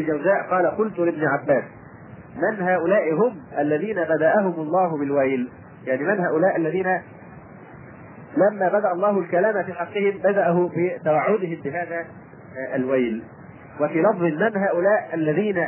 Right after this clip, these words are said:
ندبهم الله إلى الويل؟" قال: "هم المشاؤون بالنميمة، المفرقون بين الأحبة، الباغون للبراء العيب".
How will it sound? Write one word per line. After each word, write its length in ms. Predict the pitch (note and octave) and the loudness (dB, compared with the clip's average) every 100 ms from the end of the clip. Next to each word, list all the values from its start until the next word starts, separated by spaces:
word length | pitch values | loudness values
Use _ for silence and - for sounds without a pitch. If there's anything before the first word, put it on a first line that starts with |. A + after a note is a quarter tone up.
| - - C3 | -4 -16 -6
ندبهم 720 | F3+ G3 E3+ G3+ G#3 F#3+ F#3 | -2 0 2 4 2 -2 -6
الله 580 | F3 G3 G3 F#3 F#3+ F3+ - | 0 2 4 2 -2 -4 -2
إلى 200 | F3+ D#3+ | 0 0
الويل؟" 460 | D3+ D3 C#3 C3+ C3+ - - - - - | 0 -4 -4 -8 -10 -16 -20 -20 -14 0
قال: 240 | G3 G3 | 4 4
"هم 320 | D3+ F3+ A3 | 4 2 0
المشاؤون 960 | G3 D#3+ F3+ G3+ - E3+ D#3+ D#3+ G3 G3 | -2 -2 0 -2 -4 -2 0 2 2 0
بالنميمة، 640 | D#3 D3+ D3 D3+ E3 A2+ - - - - - - - - - | -2 -2 -2 0 -2 -4 -14 -20 -20 -20 -20 -20 -20 -18 -8
المفرقون 840 | C#3+ D#3 C#3+ G#3+ G#3 F3+ E3+ G#3+ F#3+ D#3+ | -6 -6 0 0 2 -2 -4 -4 -2 0
بين 240 | F#3+ F3 | 0 2
الأحبة، 580 | D#3 C#3 - G3 D3+ A#2+ - - - - - | 0 0 -2 -4 -2 -6 -6 -20 -20 -20 0
الباغون 680 | D#3+ G3 E3+ D#3+ D#3 F3+ G3+ G3 G3 - | 2 4 2 2 2 2 2 0 -2 -4
للبراء 920 | C3+ G#3 F#3+ C#3 D3+ D3+ D#3 F#3+ F#3 | -2 -2 -2 -6 -4 -2 0 2 2
العيب". 400 | D#3+ C#3+ D3+ C3 | -2 -2 -2 -2